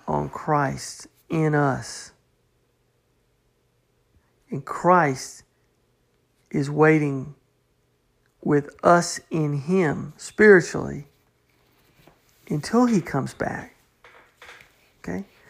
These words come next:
And when he does, as we saw in First Thessalonians chapter four, he will be bringing back those who are with him, the spirit of those who are with him, because we're abiding in him.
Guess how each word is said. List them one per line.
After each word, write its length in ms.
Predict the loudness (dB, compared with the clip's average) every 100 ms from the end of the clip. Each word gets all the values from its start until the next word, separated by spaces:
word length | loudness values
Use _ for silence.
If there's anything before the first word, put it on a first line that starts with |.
| -20 -8
And 160 | 0 4
when 160 | 4 4
he 100 | 4
does, 560 | 6 6 8 6 2
as 160 | -2 -2
we 120 | -4
saw 220 | 0 2
in 100 | 2
First 240 | 0 0 -2
Thessalonians 840 | -4 -2 -2 0 -2 -2 -4 -6
chapter 260 | -6 -6
four, 600 | -10 -6 -2 0 0 -2 -8 -20 -20 -20 -20 -20 _
he 200 | -6 -2
will 160 | 0 0
be 160 | 0 -4
bringing 680 | -2 0 2 2 2 0 2
back 440 | 2 2 0 -2
those 580 | 2 4 2 0 -6 -10
who 220 | -6 -2
are 140 | -2 -2
with 300 | -2 -4 -8
him, 320 | -10 -12 -16 _ _ _ _ _ _ _
the 100 | -10
spirit 640 | -10 -2 2 2 0 -6
of 180 | -12 -6
those 300 | -2 -2 -2
who 120 | -6 -6
are 100 | -4
with 260 | -6 -6
him, 240 | -10 -12 -14 -20 -20 -14
because 320 | -10 -6 -4
we're 500 | 0 0 2 -2 -8 _ _
abiding 580 | -10 -4 -2 -2 -6 -8
in 220 | -6 -8
him. 440 | -6 -8 -6 -8